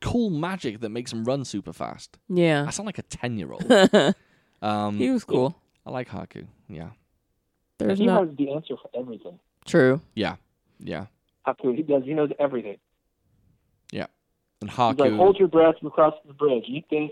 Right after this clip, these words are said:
Speaker 3: or you'll disappear."
Speaker 1: Haku
Speaker 3: Uh,
Speaker 1: is also the name of an eighties wrestler that I used to like.
Speaker 3: Ooh.
Speaker 1: Yeah. I don't know if anyone remembers <laughs> Haku.
Speaker 2: No.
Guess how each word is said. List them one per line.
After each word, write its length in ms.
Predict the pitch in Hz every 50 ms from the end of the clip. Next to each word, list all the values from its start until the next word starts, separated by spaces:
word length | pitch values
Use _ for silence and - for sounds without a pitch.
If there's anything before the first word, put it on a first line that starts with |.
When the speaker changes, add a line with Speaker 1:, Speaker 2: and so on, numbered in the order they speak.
| - -
Speaker 3:
or 60 | 139
you'll 220 | 123 131 127 123
disappear." 500 | 120 131 127 - 131 - 131 131 123 107 92 _ _ _ _ _ _ _ _ _ _ _ -
Speaker 1:
Haku 420 | 131 127 123 117 113 131 123 117 113
Speaker 3:
Uh, 40 | 117
Speaker 1:
is 160 | 110 113 117
also 220 | 123 117 - 113
the 100 | 104 -
name 240 | 98 101 101 101 98
of 100 | 95 101
an 80 | 95 90
eighties 400 | 78 98 101 - - 92 87 -
wrestler 400 | 90 87 87 82 - - 78 76
that 160 | 80 82 - -
I 20 |
used 220 | 73 87 - -
to 80 | - -
like. 260 | 67 67 82 - _ _ _ _ _ _ _ _ _ _ _ _ _ _ _ _ _ _ _ _ _ _ _ _ -
Speaker 3:
Ooh. 240 | 101 123 160 - - _ _ _ _ _ -
Speaker 1:
Yeah. 220 | 82 - 80 85 - _ _ _ -
I 60 | -
don't 120 | 107 98
know 80 | 92 90
if 100 | 92 - _ - _ -
anyone 320 | 92 98 90 87 80 82
remembers 380 | 92 82 78 87 82 - - -
<laughs> 0 |
Haku. 480 | - - - - - - - 214 - - _ _ _ -
Speaker 2:
No. 160 | 139 117 -